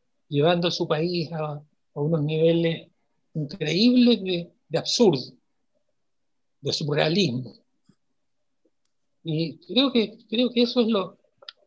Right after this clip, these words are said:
lo que uno, eh, eh, yo por lo menos, eh, eh, he hecho, eh, eh, dedicarme a, a hacer humor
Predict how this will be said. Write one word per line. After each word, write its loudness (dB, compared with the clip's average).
lo -2
que 0
uno, 0
eh, -2
eh, -4
yo 2
por 0
lo -4
menos, -2
eh, -12
eh, -10
he 4
hecho, -4
eh, -18
eh, -14
dedicarme -2
a, -6
a -8
hacer -4
humor -4